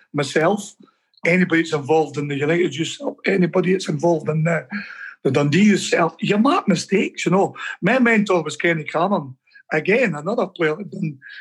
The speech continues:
you know, the two of them, you know, Casey, you know, he's God to me because he instilled the, you know, the discipline side of things, tactical side of things. He was absolutely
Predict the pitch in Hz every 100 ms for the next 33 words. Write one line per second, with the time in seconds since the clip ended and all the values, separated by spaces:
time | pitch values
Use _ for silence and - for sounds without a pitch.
0 | - 233 170 160 - 381 294 147 - 156
1 | 185 180 - 208 - _ 226 208 - 185
2 | 165 147 - 151 190 175 151 139 180 214
3 | 214 151 151 135 151 170 151 - - -
4 | - _ 165 165 170 - 233 220 185 143
5 | 147 - - 160 135 127 131 170 - -
6 | 180 165 185 175 - 185 185 180 _ -
7 | - _ _ - - 202 - - 165 -
8 | 170 156 135 165 151 151 165 175 175 -
9 | 196 196